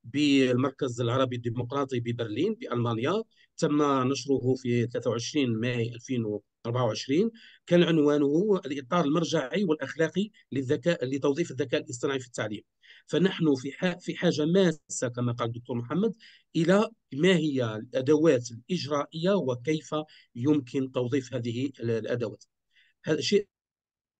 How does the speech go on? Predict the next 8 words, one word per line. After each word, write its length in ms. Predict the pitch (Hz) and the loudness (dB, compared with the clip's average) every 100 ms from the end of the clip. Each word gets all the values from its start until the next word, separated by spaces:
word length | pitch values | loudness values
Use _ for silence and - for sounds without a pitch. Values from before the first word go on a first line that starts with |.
| _ _ _ _ _ _ _ _ _ _ _ _ _ _ _ _ _ - | _ _ _ _ _ _ _ _ _ _ _ _ _ _ _ _ _ -8
آخر. 280 | 135 - - _ _ _ - | -8 -8 -14 _ _ _ -4
آه، 80 | 117 | -2
نقطة 300 | 143 170 165 | -2 -2 -2
أخرى، 340 | 175 214 220 | 0 0 0
هل 220 | 160 190 | 2 4
يمكن 320 | 208 190 180 143 | 4 0 0 0
استخدام 440 | 143 - 190 196 | -2 -4 -2 2
دليل، 360 | 165 139 107 | 2 2 0